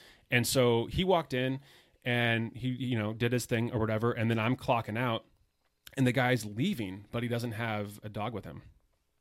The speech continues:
And I was like, "Didn't, didn't that guy have a dog? Like, where did his dog go?" And my coworker wasn't paying attention, you know, and, um, she doesn't, didn't know. And so I grabbed my coffee and I was like, "All right, I'm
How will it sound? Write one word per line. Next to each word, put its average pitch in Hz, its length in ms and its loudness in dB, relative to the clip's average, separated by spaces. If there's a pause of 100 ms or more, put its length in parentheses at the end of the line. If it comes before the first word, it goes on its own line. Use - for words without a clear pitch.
(220)
And 113 80 -10
I 113 60 -4
was 113 160 -6
like, 98 200 -4 (920)
"Didn't, 185 320 -2 (320)
didn't 170 140 -10
that 175 100 -12
guy 151 80 -10
have 175 160 -8
a - 40 -14
dog? 98 400 -10
Like, 92 180 -14
where 151 120 -8
did 180 140 -8
his 170 160 -8
dog 160 260 -12
go?" - 260 -12 (340)
And 123 80 0
my 117 100 4
coworker 107 520 0
wasn't 101 280 -6
paying 107 140 -8
attention, 104 320 -10
you 101 60 -8
know, 98 180 -8
and, 107 80 -10
um, 95 280 -14
she - 180 -12
doesn't, 107 460 -8
didn't 107 220 -6
know. 104 200 -4 (420)
And 117 160 2
so 147 80 4
I 139 40 4
grabbed 143 180 8
my 143 100 6
coffee 127 300 2
and 123 80 2
I 123 60 2
was 117 160 -2
like, 131 120 -6
"All 175 60 -2
right, 185 100 2
I'm 160 60 4